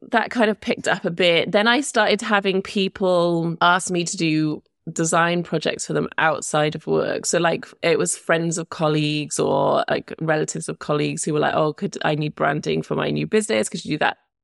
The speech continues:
So I started doing things like that. And then I think got a taste for doing my own projects.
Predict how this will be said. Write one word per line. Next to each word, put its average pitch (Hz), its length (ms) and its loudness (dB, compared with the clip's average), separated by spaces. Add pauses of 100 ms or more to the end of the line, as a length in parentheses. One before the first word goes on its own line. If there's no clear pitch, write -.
(100)
So 220 80 4
I 226 40 6
started 269 340 2
doing 214 320 4
things 190 320 0
like - 200 0
that. - 280 2
And 180 180 2
then 190 80 4
I 196 100 4
think - 460 -2 (300)
got - 160 0
a - 40 -4
taste - 540 -4
for - 60 -8
doing 156 640 2 (340)
my 160 220 2
own 160 680 2
projects. - 760 -4